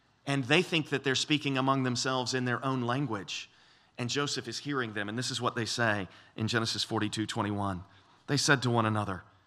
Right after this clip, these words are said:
"In truth, we are guilty concerning our brother, in that we saw the distress of his soul when he begged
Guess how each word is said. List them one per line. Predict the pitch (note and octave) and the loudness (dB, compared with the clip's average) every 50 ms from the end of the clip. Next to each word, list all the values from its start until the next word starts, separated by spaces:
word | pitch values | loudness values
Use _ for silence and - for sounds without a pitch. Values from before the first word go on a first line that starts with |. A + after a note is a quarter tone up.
| _ _ _ _ _ _ _ _ _ _ _ _ | _ _ _ _ _ _ _ _ _ _ _ _
"In | - C#3 C#3+ | 2 4 4
truth, | - - - E3 D#3+ D3 B2+ - | 4 6 8 8 8 8 8 6
we | - D3 D3 | 4 6 6
are | C3+ B2 | 6 4
guilty | G#2 G2+ - C#3+ D3 D#3+ D#3+ C#3+ - C3 A#2+ | 2 0 2 4 4 4 4 2 0 -2 -2
concerning | A#2 - A2+ A2 - - C#3 C3+ B2+ B2 A#2+ | -2 -2 -2 0 0 2 2 4 4 4 4
our | A#2 A2 A2 | 4 4 4
brother, | G2 G2+ G#2 B2+ C3+ C#3 C#3 A#2 A2 F#2+ F2+ - - - - - - - - - | 2 2 2 4 6 6 6 4 0 -2 -2 -6 -12 -18 -20 -20 -20 -20 0 4
in | E3 E3 F3 | 6 8 8
that | F3 F3 - F3 | 8 8 6 6
we | E3+ F#3+ F3 | 4 4 4
saw | - - - - F3 E3 F3 F3+ D#3+ C3+ A#2 A2+ A2 - - - - - - - _ _ - - | 4 4 4 6 8 10 12 12 10 10 6 2 -2 -8 -12 -18 -20 -20 -20 -20 _ _ -16 0
the | - D3 | 2 4
distress | C#3+ B2 D3 - - - - E3 D3+ D3+ - - | 6 6 6 4 4 4 6 6 6 6 6 4
of | C#3 A#2+ G#2+ | 2 2 2
his | B2+ C#3+ C3 | 2 0 2
soul | - - - - C#3 C3 B2+ A#2 A2 G2+ F#2+ F2 - - _ _ _ _ _ _ - - - - - - | 2 2 2 4 4 4 4 2 2 -2 -4 -8 -12 -18 _ _ _ _ _ _ -20 -20 -20 -20 2 6
when | D#3 F#3 F#3 | 8 8 8
he | E3+ D3 F3+ G#3+ E3 | 8 6 4 2 0
begged | B2 A#2 - - D#3+ F3+ G3 D3+ C3 A#2 - | -2 0 4 8 8 8 8 6 0 -8 -4